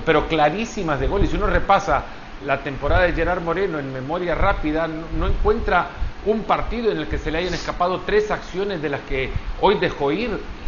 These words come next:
y alguna de esas entraba y alguna de esas España podría haberse reunido al lado de Gerard Moreno y habría, se habría abrazado con el gol que le diera tranquilidad y que no lo tuviera que llevar hasta los, eh, hasta el tiempo extra.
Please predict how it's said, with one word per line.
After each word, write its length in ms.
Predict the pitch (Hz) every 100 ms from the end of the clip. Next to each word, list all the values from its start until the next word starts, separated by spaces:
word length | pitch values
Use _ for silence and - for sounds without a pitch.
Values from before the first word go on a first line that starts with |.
| -
y 140 | 165 156
alguna 380 | 151 170 226 180
de 80 |
esas 280 | 208 214 185
entraba 440 | 156 131 180 226 220
y 60 | 165
alguna 320 | 147 196 180
de 80 | 185
esas 260 | 190 185
España 440 | 143 - 175 196 180 - - -
podría 320 | 156 165 202
haberse 300 | 180 180 185
reunido 380 | 160 151 165 202
al 60 | 165
lado 140 | 165
de 80 | 165
Gerard 260 | 156 165 165
Moreno 240 | 156 190
y 80 | 226
habría, 480 | 175 170 165 160 151
se 80 | 170
habría 220 | 170 190
abrazado 460 | 165 139 190 180 180
con 160 | 160
el 100 | 147
gol 160 | 143 175
que 60 | 170
le 100 | 147
diera 320 | 165 170 156 - - -
tranquilidad 560 | 165 151 165 156 165
y 80 | 208
que 140 | 190 160
no 100 | 170
lo 100 | 180
tuviera 320 | 165 170 170
que 120 | 156
llevar 340 | 139 147 165 143 - - -
hasta 280 | 147 - 151
los, 420 | 139 135 123 -
eh, 180 | 135 123
hasta 220 | 139 -
el 80 | 143
tiempo 400 | 165 170 135 147
extra. 440 | 139 135 131 110